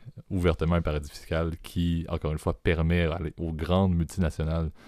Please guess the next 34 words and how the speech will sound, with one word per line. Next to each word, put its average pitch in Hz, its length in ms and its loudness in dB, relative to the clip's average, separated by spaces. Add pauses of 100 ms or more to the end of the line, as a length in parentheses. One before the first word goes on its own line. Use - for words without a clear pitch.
(320)
euh, 78 100 -4
américaines 82 600 2
cotées - 240 -2
en 76 100 0
bourse 85 400 -2
d'être, 78 460 -2
euh, 78 280 -2
de, 76 140 -6
d'avoir 76 240 -4
des 76 80 -4
bénéfices 78 380 -4
fiscaux - 400 -8
bien, 82 520 0
bien, 76 160 -4
bien, 78 120 -2
bien, 78 120 -2
bien 80 160 -2
avantageux 73 500 -2 (360)
dans 78 160 0
un 76 60 2
pays 80 240 0
qui, - 120 -4
on 73 60 0
le 76 80 -2
sait, 76 400 0
je 71 80 -12
veux 73 80 -4
pas 73 120 -2
faire 78 200 -2
ma, 76 380 -4
ma, 78 180 -2
euh, 73 320 -4
mon, 73 400 -6
mon, 76 340 -6